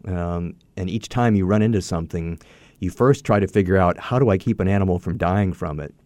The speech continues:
And then after about, eh, it depends on the person, three to five years, you go from reaction to judgment-based treatment to prevention. And in looking at how to deal with some of these very, very complicated problems,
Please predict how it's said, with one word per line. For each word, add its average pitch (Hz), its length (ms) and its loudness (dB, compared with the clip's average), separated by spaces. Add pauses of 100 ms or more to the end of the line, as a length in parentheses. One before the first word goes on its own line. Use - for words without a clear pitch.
(100)
And 87 220 -2
then 123 220 2
after 127 340 0
about, 147 260 -4 (560)
eh, - 160 -8
it 139 80 -8
depends 127 340 -2
on 110 60 -2
the 107 60 0
person, 90 380 -2
three 127 180 0
to 139 80 0
five 110 300 2
years, 90 420 0 (360)
you 98 140 -4
go 110 240 6
from 92 480 0 (640)
reaction 120 840 0 (400)
to 90 640 0 (840)
judgment-based 110 800 0
treatment 135 480 2 (160)
to 98 160 -6
prevention. 87 640 -4 (560)
And 101 340 0
in 98 160 0
looking 127 320 2
at 101 160 2
how 143 280 4
to 117 120 4
deal 117 360 6
with 101 140 2
some 110 140 0
of 101 60 4
these 92 140 2
very, 120 340 6
very 90 260 2
complicated 92 580 -2
problems, 95 640 -2